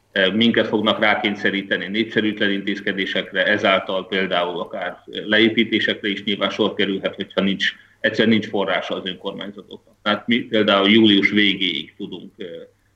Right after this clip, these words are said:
fizetni a jelenlegi helyzet, e, miatt és az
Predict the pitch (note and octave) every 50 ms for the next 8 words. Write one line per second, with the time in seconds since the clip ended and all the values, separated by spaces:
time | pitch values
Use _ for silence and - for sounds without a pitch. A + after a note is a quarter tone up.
0 | _ _ _ - A2+ A2 B2 A#2 - - C3 C#3+ C#3 - - - _ _ _ _
1 | _ _ - G#2 G2 G2 G#2+ A2 A2+ A2+ A2 A2 A2+ A2 A2 A#2 A#2+ - _ _
2 | _ _ _ C3+ B2+ A2+ G#2+ A#2+ A2+ - - - A#2+ A#2+ A#2 A#2 A#2 A2 A2+ A#2
3 | A2+ A2+ A2 A2 - - G#2 G#2 G#2 - G#2+ G#2 G#2 G#2+ A2+ A2 G#2+ G#2 G2+